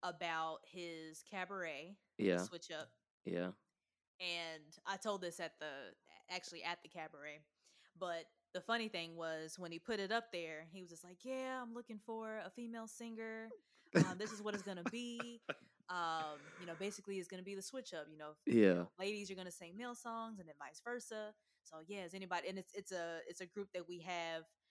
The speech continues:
Speaker 1: um, called Blacked. If y'all remember from season two, we had one of the founders, Miss Tina Fears,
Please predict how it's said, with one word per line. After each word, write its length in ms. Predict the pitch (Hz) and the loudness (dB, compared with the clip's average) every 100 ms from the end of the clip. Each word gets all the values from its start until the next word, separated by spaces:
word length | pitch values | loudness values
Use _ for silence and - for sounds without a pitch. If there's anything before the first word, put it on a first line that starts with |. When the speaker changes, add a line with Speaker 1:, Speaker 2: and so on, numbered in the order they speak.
| _ | _
Speaker 1:
um, 160 | 156 156 | -4 -4
called 240 | 180 165 | -2 -2
Blacked. 320 | 165 160 160 170 | 0 -2 -2 -4
If 100 | 165 | -2
y'all 200 | 175 170 | 0 0
remember 260 | 170 170 | -2 -10
from 180 | - 170 | -10 -12
season 340 | 165 185 165 165 | -10 -12 -10 -10
two, 240 | - 170 160 | -8 -6 -6
we 100 | 165 | -8
had 400 | 165 160 160 156 | -6 -6 -6 -6
one 120 | 165 165 | -8 -10
of 60 | |
the 80 | 156 | -12
founders, 480 | - 165 156 143 156 | -6 -4 -4 -8 -10
Miss 120 | 165 | -12
Tina 220 | - 180 160 - | -12 -12 -12 -12
Fears, 420 | 165 160 156 | -8 -8 -10